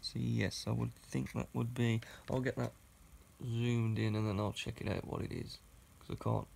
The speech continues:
actually see that right in at the minute.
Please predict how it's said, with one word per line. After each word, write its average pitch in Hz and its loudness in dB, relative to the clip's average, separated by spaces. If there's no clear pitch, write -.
actually 120 -4
see 131 -4
that - -4
right 120 0
in 123 -4
at 120 -6
the - -6
minute. - -6